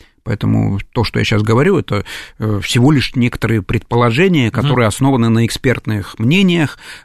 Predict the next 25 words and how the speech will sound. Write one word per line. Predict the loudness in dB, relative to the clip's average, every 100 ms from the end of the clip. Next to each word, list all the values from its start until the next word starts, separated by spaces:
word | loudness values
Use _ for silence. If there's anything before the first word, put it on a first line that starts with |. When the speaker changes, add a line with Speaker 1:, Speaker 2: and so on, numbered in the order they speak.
| -6
Speaker 1:
Ну, | 0 2 2 4
а |
любое | 4 4 2 2
экспертное | 0 -2 0 0
мнение, | 2 2 2
естественно, | 0 -4 -2 0
имеет | 0 0
разную | 0 2 0
степень | -2 -4 -2
достоверности. | -2 0 0 0 -4 -10 -16 -20 -8
Поэтому | -6 -2
я | -2
так | -4 -4
вот | -6
аккуратно | 0 2 2 0 -4
вставляю, | -4 -4 -2 0 -2 -6 -14 -16 -16 -18 -18 -18 -4
есть | -2 -2
такое | 0 2
выражение, | 4 4 2 2
арбитражные | 2 0 0 0 2 0
оговорки, | 2 2 0 -2 -4
да, | -4
в | -2
свою | -2 -2
речь. | -4 -6 -12